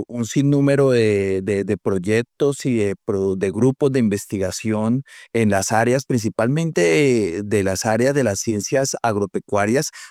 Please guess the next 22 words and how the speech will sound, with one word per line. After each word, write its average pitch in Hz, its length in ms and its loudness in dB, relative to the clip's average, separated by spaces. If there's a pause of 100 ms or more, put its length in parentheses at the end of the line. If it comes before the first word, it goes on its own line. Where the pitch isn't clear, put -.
toda 180 280 4
vez 190 240 0
que 196 100 -2
son 180 160 -2
las 170 160 0
áreas 156 260 2
más 151 160 0
desarrolladas 120 720 -2
que - 80 -2
tenemos 107 400 -2
en 139 80 0
las 131 80 0
universidades 104 600 -2
de 127 100 0
su - 120 -4
misma 92 300 -2
creación. 143 560 -2 (480)
Pues 143 200 2
cuando 127 280 2
esta 127 240 0
fue 165 160 0
creada 151 640 2